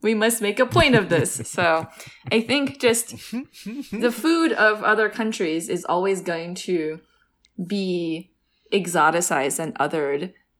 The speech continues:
Speaker 1: you know, either, you know, in an innocent way or in a more, like, sort of cheesy, underhanded way to make someone seem, like, weird or evil, but it's never gonna be normal because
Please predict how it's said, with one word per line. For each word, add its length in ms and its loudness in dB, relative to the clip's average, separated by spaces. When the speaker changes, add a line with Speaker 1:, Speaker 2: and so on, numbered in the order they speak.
Speaker 1:
you 120 4
know, 220 4
either, 680 4
you 120 2
know, 60 4
in 120 4
an 80 4
innocent 500 2
way 380 2
or 200 2
in 120 0
a 60 -2
more, 380 0
like, 500 -4
sort 220 -2
of 120 0
cheesy, 440 -4
underhanded 600 -2
way 320 -2
to 840 -4
make 240 -4
someone 420 -2
seem, 680 -6
like, 200 -2
weird 440 2
or 80 2
evil, 760 0
but 140 -4
it's 140 -4
never 240 -2
gonna 240 -2
be 140 -2
normal 460 -4
because 560 -8